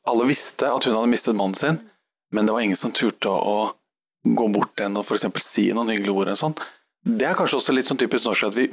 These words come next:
unngår ubehaget, selv om vi vet at den personen vi kanskje ønsker å, eh, gå til, eh, kunne trengt det da, handler litt om det samme.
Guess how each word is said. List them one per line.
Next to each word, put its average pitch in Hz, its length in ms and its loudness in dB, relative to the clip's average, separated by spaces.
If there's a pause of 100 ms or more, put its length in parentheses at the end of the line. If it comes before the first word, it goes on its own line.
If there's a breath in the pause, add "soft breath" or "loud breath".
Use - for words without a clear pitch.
unngår 104 520 0
ubehaget, 117 400 2
selv 110 200 0
om 123 60 4
vi 127 80 2 (100)
vet 110 500 0
at - 320 -6 (460 loud breath)
den 110 180 0
personen 110 640 2
vi 120 100 2
kanskje 127 300 0
ønsker 104 320 0
å, 107 100 2 (640 loud breath)
eh, 107 240 0
gå 104 160 2 (100)
til, 120 200 0 (320)
eh, 107 560 -2 (340)
kunne 127 160 2
trengt 104 300 -2
det 220 100 0
da, 233 80 0 (460)
handler 117 260 2
litt - 140 -2
om 117 80 2
det 113 100 2
samme. 127 340 0